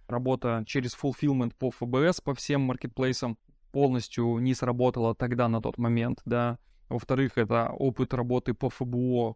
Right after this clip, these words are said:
через Озон тоже не сработало, слишком дорого хранение, слишком дорого, в общем, не сходилась никак экономика. А вот, и в конечном итоге, там, спустя, если сейчас смотреть, как,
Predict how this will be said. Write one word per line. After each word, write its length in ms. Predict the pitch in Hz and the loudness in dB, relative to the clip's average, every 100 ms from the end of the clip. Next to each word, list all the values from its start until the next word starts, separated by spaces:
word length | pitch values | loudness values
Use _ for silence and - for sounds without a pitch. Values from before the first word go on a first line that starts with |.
| - | -6
через 300 | - 123 117 | -2 0 0
Озон 480 | - 117 139 156 131 | -2 0 0 0 -2
тоже 340 | 147 147 127 | 2 2 2
не 160 | 127 127 | 2 0
сработало, 580 | - 123 120 123 117 117 | 0 -2 0 0 -2 -4
слишком 480 | 135 127 - 117 | -2 -2 -4 -2
дорого 440 | 120 131 117 117 117 | 2 2 4 2 0
хранение, 640 | - 120 135 156 147 135 | -2 0 2 4 4 0
слишком 420 | - 120 - 117 | -2 -4 -4 -4
дорого, 460 | 113 120 117 117 117 _ - | 0 2 2 -2 -4 _ -4
в 60 | 151 | 0
общем, 220 | 135 127 | 2 2
не 100 | 135 | 0
сходилась 440 | - 127 135 127 | 0 0 2 2
никак 260 | 127 117 117 | 0 -2 -2
экономика. 600 | 117 123 123 117 - 110 - _ _ - | -2 0 0 0 -2 -6 -8 _ _ -4
А 120 | 127 | 0
вот, 320 | 120 120 - 123 | 2 2 2 0
и 180 | 143 | 0
в 60 | 143 | 0
конечном 460 | 135 135 - 127 123 | 0 0 0 -2 2
итоге, 480 | 147 156 127 123 | 2 2 2 2
там, 240 | 113 113 113 | 0 -2 -4
спустя, 420 | - 123 - 127 113 | -8 -8 0 0 2
если 320 | 127 127 123 | 0 0 -4
сейчас 420 | - 120 135 123 | -4 0 0 2
смотреть, 420 | - 117 117 123 | -2 -2 -2 -4
как, 220 | - 117 | -2 -4